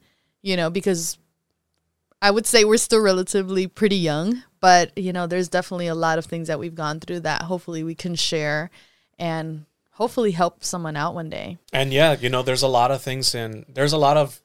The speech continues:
Speaker 2: situations and a lot of experiences that we've gone through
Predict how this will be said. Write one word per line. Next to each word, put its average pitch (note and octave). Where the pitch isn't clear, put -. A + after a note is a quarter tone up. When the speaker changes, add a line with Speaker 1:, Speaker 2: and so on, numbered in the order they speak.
Speaker 2:
situations D3
and A#2
a A2
lot A2+
of C3
experiences C3+
that A2
we've C3
gone G#2
through F2+